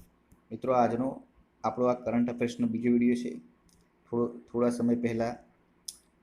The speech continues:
આપણે વીડિયો મૂક્યો હતો, જે અગિયાર બાર સપ્ટેમ્બર બે હજાર ઓગણીસના કરંટ અફેર્સનો હતો.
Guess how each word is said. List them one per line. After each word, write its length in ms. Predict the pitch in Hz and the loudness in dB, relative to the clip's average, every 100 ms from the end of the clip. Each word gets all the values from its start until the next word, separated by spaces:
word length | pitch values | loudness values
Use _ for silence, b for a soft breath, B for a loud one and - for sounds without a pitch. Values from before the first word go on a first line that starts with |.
| - | -12
આપણે 540 | 117 117 117 113 - - | -2 2 2 0 -6 -4
વીડિયો 260 | 117 120 | 0 2
મૂક્યો 260 | 117 120 127 | 2 0 -2
હતો, 100 | 123 | -2
જે 180 | 117 110 | -2 -4
અગિયાર 260 | 101 117 | -2 -4
બાર 360 | 110 113 113 - _ _ _ - - - | -2 -4 -6 -10 _ _ _ -20 -18 -14
સપ્ટેમ્બર 500 | - 120 117 120 - - | -6 -2 0 0 -4 -4
બે 120 | 117 | 0
હજાર 140 | 117 117 | 4 2
ઓગણીસના 400 | 113 120 - 123 | 2 0 -2 -6
કરંટ 280 | 113 120 120 | 0 0 0
અફેર્સનો 360 | 120 120 120 | -2 -4 -4
હતો. 200 | 120 120 | -4 -6